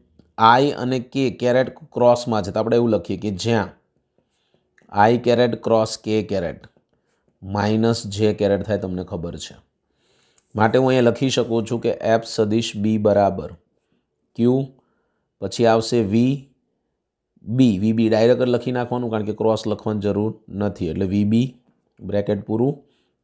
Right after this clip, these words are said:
અને અહીંયા આવશે માઇનસ આગળ અને જે કેરેટ. એટલે આવું લખાય, માઇનસ ક્યુ વી બી જે કેરેટ. આવું શોર્ટકટમાં લખો તો પણ ચાલે.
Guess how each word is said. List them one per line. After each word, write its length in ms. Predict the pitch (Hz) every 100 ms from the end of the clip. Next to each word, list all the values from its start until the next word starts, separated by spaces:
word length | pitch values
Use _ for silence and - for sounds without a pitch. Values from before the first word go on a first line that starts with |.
| -
અને 120 | 95
અહીંયા 220 | 98 101 104
આવશે 240 | 101 -
માઇનસ 520 | 98 95 98 104 104
આગળ 300 | 101 107 123
અને 280 | - 98 95
જે 260 | 87 95 87
કેરેટ. 360 | - 71 - _ _ _ _
એટલે 160 | - 120
આવું 200 | 143 151
લખાય, 280 | 143 139 120
માઇનસ 540 | 113 113 123 127 123
ક્યુ 300 | - 117 120
વી 260 | 110 113 110
બી 280 | 110 113
જે 280 | 101 107 104
કેરેટ. 360 | 95 101 95 87
આવું 180 | 92 101
શોર્ટકટમાં 520 | 104 92 95 90 92
લખો 260 | 92 -
તો 160 | 90 90
પણ 220 | 87 92 92 _ _ _ _ _
ચાલે. 320 | 95 78 90